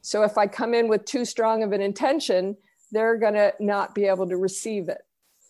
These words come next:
So it's my job to find out how to, um, how to have that conversation in such a soft and gentle and kind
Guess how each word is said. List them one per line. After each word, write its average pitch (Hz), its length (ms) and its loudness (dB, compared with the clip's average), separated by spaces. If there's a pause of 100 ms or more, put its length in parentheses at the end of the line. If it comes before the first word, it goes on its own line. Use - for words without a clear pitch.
(240)
So 185 220 4
it's 185 180 4
my 220 360 4
job 208 800 0
to 196 140 -8
find 185 420 -4
out 175 440 -2 (260)
how 196 300 -2
to, 185 600 0
um, 175 460 -8 (1000)
how 226 200 -2
to 220 80 0
have 220 300 0
that 202 200 -2
conversation 170 1000 -8 (480)
in 190 120 -2
such 214 320 -4
a 190 160 0
soft - 760 -4 (140)
and 185 200 -2
gentle 185 600 -2
and 180 180 -8
kind 180 760 -6